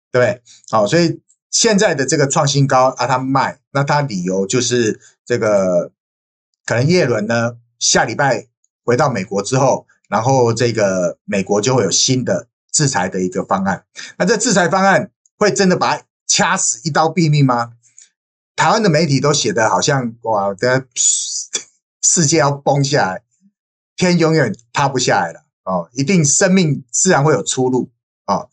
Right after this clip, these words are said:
那所以呢，你看到今天的这个世芯跟创意，有没有？那你看到这个外资哦，外资买什么？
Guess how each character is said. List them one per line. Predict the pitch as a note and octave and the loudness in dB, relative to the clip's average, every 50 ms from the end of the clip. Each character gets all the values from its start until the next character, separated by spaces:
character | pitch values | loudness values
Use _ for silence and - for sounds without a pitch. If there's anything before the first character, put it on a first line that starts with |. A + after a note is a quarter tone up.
| _ _ _ _ _ | _ _ _ _ _
那 | - F#3 F#3 F3+ | -2 0 0 0
所 | - - F3 F#3+ | 2 2 2 4
以 | F#3+ E3 D3 | 4 4 2
呢， | C#3 C#3 C#3+ C#3+ C#3 - | 2 2 2 0 -2 -4
你 | - G#2+ | -10 -6
看 | - F3+ E3 | -2 0 2
到 | E3 D#3+ D3 | 2 2 0
今 | - - D#3 C#3+ | 0 0 0 2
天 | D#3 D#3 C#3+ | 2 2 2
的 | C3 A#2+ | 0 0
这 | - C3 C3 B2+ | 2 0 0 2
个 | B2 A2+ G#2+ G#2+ G#2+ G2+ - _ _ _ - - | 2 2 2 2 0 0 -2 _ _ _ -6 -2
世 | - - F3+ E3 D3 | -2 2 2 2 2
芯 | C#3+ - C#3 C#3 | 2 2 0 2
跟 | C3+ C3+ C3+ C#3 | 2 2 0 0
创 | - - D#3+ B2+ A2 A#2+ | 0 -2 -2 -2 0 -2
意， | C3+ A#2+ F#2+ - _ _ - | -2 -2 -2 -4 _ _ -6
有 | F#2+ | -4
没 | G2+ | -4
有？ | F#2 E2 - _ _ _ _ _ _ _ _ _ _ _ - | -4 -4 -6 _ _ _ _ _ _ _ _ _ _ _ -2
那 | F3 | 0
你 | D#3+ C#3 | 0 2
看 | C#3 F3 F3 E3 | 2 2 2 2
到 | D#3 | 2
这 | D3 D#3+ | 2 2
个 | D#3 D3 D#3 | 2 2 4
外 | E3 D3+ C3+ | 2 2 0
资 | C3+ - A#2 A#2+ | -2 -4 -4 -4
哦， | G2+ F2+ - | -4 0 0
外 | D#3+ E3 | 0 0
资 | C#3+ D3+ | 2 2
买 | D#3 C#3 D#3 C3+ | 0 0 0 -2
什 | A2 | -4
么？ | F3+ - _ _ | -10 -18 _ _